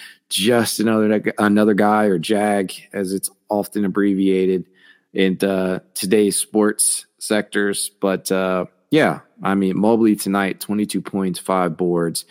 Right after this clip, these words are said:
That's definitely something you wanted to see more of out of him. Um, tonight, you know, no Cavalier finished with more than seven rebounds. They were led by,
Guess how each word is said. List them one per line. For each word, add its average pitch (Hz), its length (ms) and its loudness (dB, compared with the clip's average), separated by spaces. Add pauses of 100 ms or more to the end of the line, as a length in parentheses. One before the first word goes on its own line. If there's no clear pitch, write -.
(640)
That's 107 220 0
definitely 101 400 0
something 95 460 -2
you 95 100 0
wanted 90 240 -2
to 87 80 -2
see 92 180 -2
more 87 320 -2
of 87 180 -4
out 87 160 0
of 82 60 -2
him. 87 320 -4 (480)
Um, 90 420 -2 (480)
tonight, 110 520 0 (440)
you 107 120 -2
know, 92 480 -2 (140)
no 110 320 4
Cavalier 107 560 0
finished 98 400 -2
with 95 180 -2
more 98 640 0
than 90 540 -2 (140)
seven 104 460 0
rebounds. 95 600 0
They 90 100 0
were 87 140 0
led 87 220 -2
by, 87 340 0